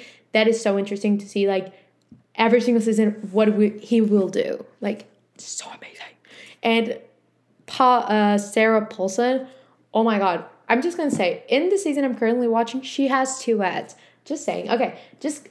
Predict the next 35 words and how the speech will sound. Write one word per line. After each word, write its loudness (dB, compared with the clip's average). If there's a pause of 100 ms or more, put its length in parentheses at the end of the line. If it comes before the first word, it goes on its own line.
(100)
going 2
into -4
now, 0
I 0
feel 0
like 0
I -2
said, -4
"I'm -2
not -2
gonna -2
talk -4
a -4
lot," -6
and -10
I'm, -8
like, -8 (140)
fifteen 0
minute-, 0
fifteen -2
minutes -4
in, -2
and -6
I'm -8
like, -8 (600)
<sighs> 0
"Should -4
I -2
talk -8
more?" -2 (140)
But -4
let's -6
not -8
do -10
it. -12